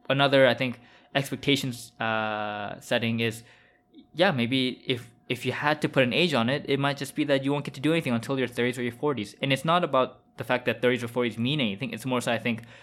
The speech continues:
the amount of years it takes being outside of school. So it's more so if you graduated at twenty-two, twenty-three, maybe it takes you, like, some ten years to, you know, do something and have an idea. And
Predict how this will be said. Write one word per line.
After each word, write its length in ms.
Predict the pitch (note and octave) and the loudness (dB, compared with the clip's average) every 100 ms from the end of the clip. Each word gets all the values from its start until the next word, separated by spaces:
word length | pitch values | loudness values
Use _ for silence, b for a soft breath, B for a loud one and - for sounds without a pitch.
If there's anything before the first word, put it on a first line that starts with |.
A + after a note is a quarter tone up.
| B B | B B
the 60 | C3 | 2
amount 240 | B2+ C3 | 4 2
of 120 | B2+ | 0
years 680 | A2 B2 C#3+ C#3+ C3+ B2 - | -2 2 4 6 4 0 -4
it 160 | B2 - | -6 -2
takes 260 | B2+ A#2 - - | -4 -4 -8 -2
being 180 | B2+ B2 | 0 2
outside 560 | A#2 A#2 - B2 C3+ | 0 -2 -2 0 0
of 80 | A#2 | 0
school. 300 | - - G2 | -6 -8 -10
So 140 | - A#2+ | -8 -8
it's 120 | A#2 | -2
more 180 | B2 A2+ | -2 0
so 260 | A#2+ A2 | 0 0
if 180 | G#2+ A2+ | 0 -2
you 200 | A#2 A2+ | -2 -4
graduated 680 | A2+ A#2 A#2+ B2 A2+ A2+ A2+ | 0 0 2 2 2 2 -2
at 260 | A#2 G#2+ - | -4 -4 -4
twenty-two, 420 | B2 A2+ A2+ A#2+ | -2 0 0 -4
twenty-three, 540 | A#2 A2 G#2 A#2 A#2+ A#2 B B B B | -4 -6 -4 -2 -4 -6 B B B B
maybe 340 | C3 D3 E3+ | 0 2 2
it 120 | D#3 | 0
takes 260 | F#3 F#3 - | 0 -2 0
you, 100 | F3 | 2
like, 120 | C3+ | 2
some 180 | C3 B2 | 2 0
ten 260 | - C3+ B2 | 0 0 4
years 340 | A#2 G#2+ G2+ | 4 2 -2
to, 300 | - A#2 A2+ | -2 -2 0
you 120 | A2 | -2
know, 140 | A2 G#2+ F#2+ A2 | -2 -4 -6 0
do 200 | C3+ C3+ | 2 2
something 480 | B2 A2+ A2+ G#2+ | 0 -2 -2 -6
and 100 | G#2+ | -2
have 140 | A2+ B2+ | -2 0
an 60 | |
idea. 600 | A#2 G#2+ B2 B2+ A2 G2 G2 | 0 0 0 0 0 -4 -4
And 180 | A#2 | -4